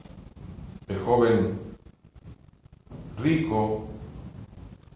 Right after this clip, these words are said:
que se va a alimentar puercos y que ve que está tirado y regresa,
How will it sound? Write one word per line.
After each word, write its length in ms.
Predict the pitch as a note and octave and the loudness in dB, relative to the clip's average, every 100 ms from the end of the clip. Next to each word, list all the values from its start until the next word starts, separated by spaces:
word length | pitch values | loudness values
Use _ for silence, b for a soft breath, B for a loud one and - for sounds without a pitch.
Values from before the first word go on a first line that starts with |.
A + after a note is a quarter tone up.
| - - | -14 -4
que 80 | F#2+ | -2
se 160 | A2+ | 0
va 300 | A#2 C#3+ C3+ | 4 6 6
a 400 | G#2+ G2+ G2 - - - G2+ | 6 4 4 0 -8 -10 -4
alimentar 640 | G2 G2+ G2 A#2+ A#2+ - - - - - - - | 0 2 2 4 2 0 -6 -10 -10 -10 -8 0
puercos 500 | C3+ - - - - | 4 4 4 2 0
y 60 | A2 | 0
que 240 | G2 - - | 0 -2 -2
ve 220 | A#2 B2 C3 | 6 6 6
que 140 | B2+ | 4
está 280 | B2 B2 B2 | 4 2 2
tirado 480 | A2 G#2+ - A#2+ A2+ | 4 6 8 8 6
y 80 | G2 | 6
regresa, 580 | G2 G2 - - - | 4 6 4 4 0